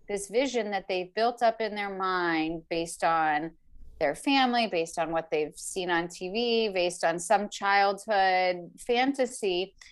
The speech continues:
of this is what it's going to look like. And then along the way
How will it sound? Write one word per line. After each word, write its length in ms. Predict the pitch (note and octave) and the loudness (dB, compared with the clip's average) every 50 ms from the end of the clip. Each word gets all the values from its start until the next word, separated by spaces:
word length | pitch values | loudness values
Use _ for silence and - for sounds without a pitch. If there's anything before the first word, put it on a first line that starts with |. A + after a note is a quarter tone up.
| - - - _ _ _ - | -20 -20 -20 _ _ _ 4
of 360 | G#3 A3 G#3+ G#3 F#3 G3 F#3+ | 6 6 6 4 2 0 2
this 280 | G3 B3 B3+ B3 - - | 4 4 4 4 0 -4
is 220 | B3+ A3+ G#3+ - - | -4 -4 -4 -10 -12
what 380 | - G3 G3 A3 G#3+ G#3 G#3+ - _ _ - - - | -8 0 4 4 4 4 4 -2 _ _ -18 -10 -6
it's 200 | G3 G3 G3 - | -6 -6 -6 -6
going 280 | - A3 G#3+ G#3 G3+ G3+ | -6 -4 -4 -4 -4 -6
to 200 | - - G3+ G3 | -8 -6 -6 -4
look 360 | F#3+ G3+ A#3 C#4 - - - | 0 2 0 0 0 -2 0
like. 400 | B3 G#3+ F#3+ F3+ F3+ F#3 F3+ - - | 2 4 4 4 4 2 -2 -8 -4
And 240 | - F#3+ F#3+ G3 G3 G3 | -2 -2 -2 -2 -2 0
then 400 | G#3+ G#3+ G#3 G#3 G3+ G3+ G3+ - | 2 2 2 2 0 0 -2 0
along 540 | - G3 G3+ G3+ G#3 G#3+ A3 A#3 B3 B3 A#3+ | 2 2 2 4 4 4 4 4 4 2 2
the 80 | A3+ A3+ | 0 2
way 880 | G3 G#3 G#3 A#3 C4+ C#4 A3 F#3+ F3+ F3 F3 F3 F3 F3+ F#3+ F#3 - | 2 4 4 6 6 6 8 6 6 4 4 2 0 -2 -2 -6 -8